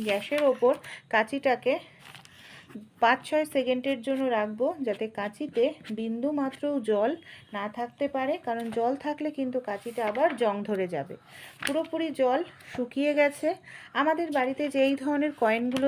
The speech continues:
থাকে, মানে, পয়সা থাকে, পাঁচ টাকা কিংবা দশ টাকার কয়েন নিয়ে নিন, কাঁচিতে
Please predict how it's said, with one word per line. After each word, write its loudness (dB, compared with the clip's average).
থাকে, -2
মানে, -4
পয়সা 0
থাকে, 0
পাঁচ 4
টাকা 6
কিংবা 4
দশ 2
টাকার 4
কয়েন 6
নিয়ে 8
নিন, 6
কাঁচিতে 4